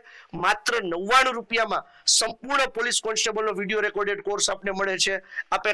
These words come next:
કાંઈ નથી કરવાનું, માત્ર ને માત્ર Google Play Store પર જઈ જય કરિયર ઓનલાઇનની એપ્લિકેશન ડાઉનલોડ કરવાની છે અને મિત્રો આપને પોલીસ કોન્સ્ટેબલનો કોર્સ મળી જશે માત્ર નવ્વાણું રૂપિયામાં.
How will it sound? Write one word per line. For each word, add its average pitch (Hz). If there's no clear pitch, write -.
કાંઈ 277
નથી 254
કરવાનું, 226
માત્ર 233
ને 226
માત્ર 214
Google 208
Play 202
Store 208
પર 202
જઈ 214
જય 214
કરિયર 254
ઓનલાઇનની 220
એપ્લિકેશન 208
ડાઉનલોડ 240
કરવાની 190
છે 170
અને 175
મિત્રો 180
આપને 226
પોલીસ 190
કોન્સ્ટેબલનો 175
કોર્સ 175
મળી 165
જશે 160
માત્ર 208
નવ્વાણું 175
રૂપિયામાં. 139